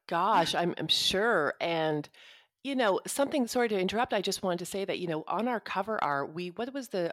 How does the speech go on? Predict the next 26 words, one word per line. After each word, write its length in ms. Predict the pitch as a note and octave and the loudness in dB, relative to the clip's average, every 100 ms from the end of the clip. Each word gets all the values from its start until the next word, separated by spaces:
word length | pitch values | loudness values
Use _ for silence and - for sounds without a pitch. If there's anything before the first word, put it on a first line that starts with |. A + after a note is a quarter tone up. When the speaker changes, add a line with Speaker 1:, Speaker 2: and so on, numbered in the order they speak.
| E3 | -6
Speaker 1:
what 120 | F#3 | -8
was 100 | G3+ | -10
the 80 | F3+ | -10
catchphrase 640 | - D#3+ D#3 - C#3 C3+ | -8 -6 -6 -6 -6 -4
or 80 | C#3+ | -6
whatever 320 | C3+ C#3 C3+ | -8 -10 -10
that 140 | C#3 A#2 | -10 -10
we 80 | |
put? 260 | - D#3 C3+ | -8 -6 -4
Something 280 | F#3 F3+ F3+ | -4 -4 -2
like, 180 | D#3+ - - - - | -2 -4 -14 -20 -6
"Experts 440 | F3 F#3+ - G3+ F#3+ | -6 -4 -6 -4 -2
on 240 | D#3+ D3+ | -2 0
nothing, 400 | D3+ D3+ - D3+ | 0 -2 -2 -4
curious 420 | D3+ F3+ E3 D3+ | -4 -6 -6 -6
about 220 | D#3 C3 C3 - | -6 -6 -6 -4
everything." 600 | F3+ G3+ F3+ C3 F#2 - - - - | -2 -2 -6 -6 -6 -8 -14 -14 -6
So 120 | A#3 | -4
let's 240 | A#3 C#4 | -4 -4
just 200 | F4+ E4+ - | -4 -6 -6
bear 200 | A#3+ A3 | -6 -2
in 160 | G3+ E3+ | 0 0
mind 340 | E3+ F#3 F3 | 2 2 0
that 180 | D3 D#3+ | -2 -6
we're 120 | G#3 | -6
not 320 | A#3+ C#4+ B3 | -2 -2 -2